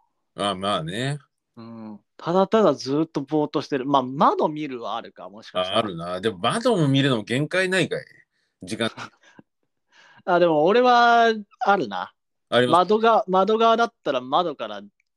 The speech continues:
Speaker 2: こうずっと観察してるっていうか、
Speaker 1: ええ。
Speaker 2: 見たりはするな。
Speaker 1: なるほど。
Speaker 2: ああ。あとなんだろうな、なんか、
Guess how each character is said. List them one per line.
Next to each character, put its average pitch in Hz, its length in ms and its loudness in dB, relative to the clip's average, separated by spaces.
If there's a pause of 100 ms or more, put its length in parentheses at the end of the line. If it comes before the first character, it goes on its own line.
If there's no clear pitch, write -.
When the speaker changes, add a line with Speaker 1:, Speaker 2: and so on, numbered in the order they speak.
(140)
Speaker 2:
こ 110 120 -16
う 104 80 -18
ず 127 120 -18
っ 123 40 -20
と - 100 -20
観 143 220 -4
察 143 260 -10
し - 80 -18
て 139 100 -4
る 135 60 -6
っ 131 100 -14
て 92 100 -16
い 90 60 -14
う - 40 -20
か、 - 200 -14
Speaker 1:
え 82 680 -16 (220)
え。 127 60 -18
Speaker 2:
見 127 200 -6
た 101 120 -2
り 101 80 -10
は 117 120 -4
す - 140 -16
る 95 140 -14
な。 90 340 -14
Speaker 1:
な 95 240 -8
る 85 80 -10
ほ 80 80 -18
ど。 82 180 -16 (420)
Speaker 2:
あ 98 680 -6 (1000)
あ。 107 120 -10
あ 185 60 -8
と 175 140 0
な 151 180 -8
ん 226 100 -4
だ 156 80 2
ろ 104 100 -2
う 107 40 -10
な、 104 100 -6
な 120 100 -4
ん 120 60 -8
か、 117 200 -4